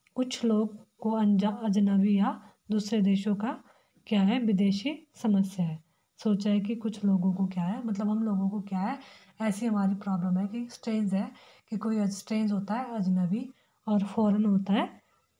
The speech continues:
कन-, फॉ-, मतलब countries as foreign, फॉ-, foreign कहते हैं हम विदेशी countries, जो दूसरी country होती है उसको हम foreign country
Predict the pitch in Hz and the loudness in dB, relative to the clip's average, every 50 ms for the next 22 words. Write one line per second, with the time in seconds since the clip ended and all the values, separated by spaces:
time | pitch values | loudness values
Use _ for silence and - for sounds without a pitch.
0 | - - - 226 226 226 220 214 - - 226 226 226 220 214 196 - 240 240 - | -14 -6 -4 -2 -2 -2 -4 -6 -6 -4 -2 0 0 0 0 0 0 -2 -2 0
1 | 220 202 196 196 208 208 190 202 208 262 311 302 - - - 233 214 185 185 185 | 0 2 2 2 2 2 2 2 0 -2 -2 -6 -8 -4 -2 0 2 2 2 2
2 | 180 - - - 208 208 202 214 214 208 196 196 214 233 233 - - - - 220 | 0 -2 -6 -6 -6 -4 -2 0 0 2 2 2 2 0 -4 -10 -14 -12 -6 -4
3 | 208 196 196 196 214 247 254 220 185 214 185 196 202 190 - - 233 - 220 196 | -2 -2 -2 -4 -4 -4 -2 -2 0 0 0 0 0 0 -2 -4 -4 -2 0 0
4 | 190 190 196 185 170 185 208 190 196 202 190 190 208 214 196 214 190 185 175 - | 0 0 0 -2 -2 -2 -2 -2 -2 -4 -4 -4 -6 -6 -2 -2 -2 -2 0 0
5 | 202 190 175 - 214 196 - - 208 226 269 - - - - - 196 - - - | -2 -2 -2 -4 -6 -8 -8 -6 -6 -6 -6 -8 -10 -14 -10 -10 -10 -10 -10 -14
6 | - - - - 233 220 202 214 208 196 196 175 170 170 214 277 | -16 -10 -4 0 2 4 4 4 4 4 2 2 2 2 0 -2